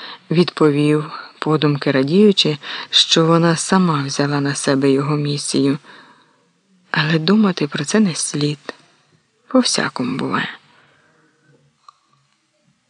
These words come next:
"А про що говорять симптоми?" "Що ця фаза стає безповоротною. Мені шкода це констатувати, але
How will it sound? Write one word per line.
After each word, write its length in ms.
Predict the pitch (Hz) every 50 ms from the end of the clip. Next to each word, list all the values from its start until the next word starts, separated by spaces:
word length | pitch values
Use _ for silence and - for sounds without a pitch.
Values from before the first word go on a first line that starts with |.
| _ _ _ _ _ _ _ -
"А 120 | 180 185
про 220 | 185 - - 214 208
що 320 | - - - - 330 302
говорять 500 | 277 254 247 233 226 233 226 226 226 -
симптоми?" 760 | - - - 202 196 185 - - 143 135 139 139 147 170 196 - - - _ _ _ _ _ _ _ _ _ _ _ _ _ _ _ _ _ _ _ _ _ _ _ _ _ _ _ _ _ _ _ _ _ _ _ - -
"Що 220 | 165 - - 180 165
ця 180 | - - 160
фаза 500 | - - 190 214 233 220 - 208 202 202 - - - - _ _ _ _ _ _ _ -
стає 580 | - - - - 139 113 113 131 143 165 202
безповоротною. 1120 | 208 175 165 170 - - - - 156 151 151 151 147 - 143 139 139 - - - - - - - _ _ _ _ _ _ _ _ _ _ _ _ _ _ _ _ _ _ _ _ _ _ _ _ _ _ _ _ _ _ _ _
Мені 320 | 190 190 196 190 190 190 185
шкода 460 | - - - - 165 151 170 170 165
це 300 | - - - 151 147 143
констатувати, 1120 | 143 - - 147 139 135 - - - 156 147 - - 147 151 160 175 185 185 - - -
але 400 | 127 110 117 123 135 156 165 165